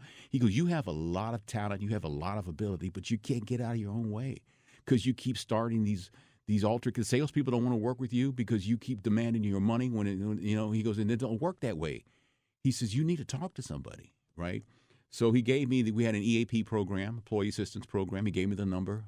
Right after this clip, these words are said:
I kept it in my wallet for about, I don't know, a month. And then meantime, it just seemed like everything seemed to spiral out of control. So I called the number, and I went and saw a, uh, a therapist. And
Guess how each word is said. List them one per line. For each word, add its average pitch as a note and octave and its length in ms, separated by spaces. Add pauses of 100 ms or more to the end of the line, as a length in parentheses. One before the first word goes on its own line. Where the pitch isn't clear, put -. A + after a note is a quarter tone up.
(100)
I F2+ 80
kept - 280
it G2 40
in G2 80
my F#2 280
wallet F2+ 420
for F#2+ 220
about, F2+ 280
I E2+ 120
don't F2+ 100
know, D#2+ 120
a D2 40
month. F#2 320
And F2+ 160
then G2+ 100
meantime, A2 380
it F2 40
just F2+ 120
seemed G#2 140
like F#2 100 (220)
everything A2 260
seemed G#2+ 220
to - 40
spiral F#2+ 460
out F2 140
of F2 60
control. F2 540 (640)
So G2+ 160
I F#2+ 80
called A#2+ 300
the G2 60
number, E2+ 360 (920)
and F2+ 100
I E2+ 60
went F#2 220
and - 60
saw F2+ 380
a, E2 320
uh, E2 360 (580)
a F2 80
therapist. A2+ 580 (180)
And F2+ 520